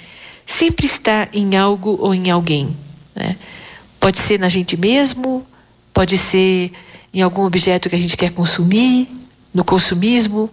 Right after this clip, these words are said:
materialista, e pode ser também nos demais. E é muito bom pensar, né? Porque essas frases feitas que, que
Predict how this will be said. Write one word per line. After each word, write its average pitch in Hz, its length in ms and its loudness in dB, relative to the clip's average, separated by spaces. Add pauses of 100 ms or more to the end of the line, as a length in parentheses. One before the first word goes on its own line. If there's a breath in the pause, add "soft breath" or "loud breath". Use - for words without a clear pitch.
materialista, 190 960 0 (800 loud breath)
e 277 120 -2
pode 240 280 0
ser 208 220 -2
também 208 640 0
nos 202 220 0
demais. 165 680 -2 (640 loud breath)
E 226 320 2
é 269 100 2
muito 349 240 0
bom 220 260 0
pensar, 190 560 -4
né? 196 320 -4
Porque 202 680 2 (880 loud breath)
essas - 280 -2
frases 247 440 -2
feitas 233 640 -2 (640 loud breath)
que, 220 380 0 (580 loud breath)
que 233 240 -2